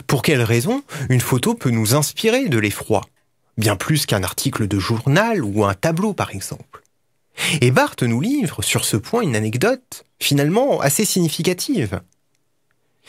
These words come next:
Il nous raconte qu'il a conservé longtemps une photo représentant une vente d'esclaves.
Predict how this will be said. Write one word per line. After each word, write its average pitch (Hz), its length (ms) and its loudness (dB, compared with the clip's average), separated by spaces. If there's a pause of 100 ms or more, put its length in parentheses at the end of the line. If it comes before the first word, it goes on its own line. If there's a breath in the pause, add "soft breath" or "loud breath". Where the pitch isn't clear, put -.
(240 loud breath)
Il 196 140 4
nous 240 80 4
raconte 214 360 2
qu'il 151 160 2
a 135 40 4
conservé 139 440 0
longtemps 123 320 -2
une 175 100 0
photo 165 340 0
représentant 127 760 0 (500 loud breath)
une 160 300 2
vente 131 420 -2
d'esclaves. 101 400 -4